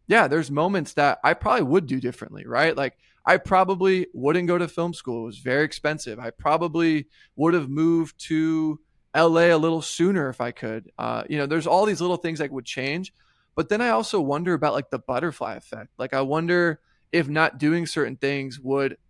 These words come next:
not have certain dominoes flip over. Like, would I have not met my business partner, Jake? Would I have not opened Tropic Color? So in a way, I kinda wouldn't change anything. And I know that maybe sounds like a cop-out, but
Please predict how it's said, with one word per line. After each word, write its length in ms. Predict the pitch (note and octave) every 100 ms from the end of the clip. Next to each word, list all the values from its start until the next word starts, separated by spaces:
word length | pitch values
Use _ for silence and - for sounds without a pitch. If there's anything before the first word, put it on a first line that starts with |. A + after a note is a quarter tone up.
| _ _ _ _
not 240 | C#3+ D#3+ D#3+
have 260 | D#3+ D#3
certain 300 | - E3+ -
dominoes 520 | C3 C3+ D3+ D3+ C#3 -
flip 200 | C#3+ -
over. 340 | B2 D3+ C#3+ C3+
Like, 160 | B2+
would 140 | C#3 C#3+
I 100 | C3+
have 140 | C3
not 240 | D#3+ G3
met 160 | D3 C3+
my 100 | C3
business 300 | C3 B2+ A#2+
partner, 420 | - C3 G2+ A#2+
Jake? 380 | A2+ C3 A#2 A#2
Would 200 | - C3+
I 60 | D3+
have 120 | D3
not 220 | D3+ F3 D3
opened 300 | C#3+ C3+ -
Tropic 320 | C3 - -
Color? 340 | C3 B2+ A#2+ - - _
So 460 | - F#3+ F#3 E3 - _ _ _
in 100 | G3
a 80 | G3
way, 220 | E3+ A#3
I 160 | B3 D3 -
kinda 320 | - A3+ D4
wouldn't 300 | G3+ F3+ C#3+
change 360 | - E3+ D#3 C3
anything. 400 | D#3+ F#3 C#3+ C#3
And 60 |
I 60 | C3+
know 120 | E3+
that 140 | F#3+ C#3+
maybe 220 | D3+ C#3+
sounds 300 | - D3 C#3
like 100 | B2+
a 60 |
cop-out, 640 | - - C3+ D#3 C#3+ C3 -
but 240 | C3+ -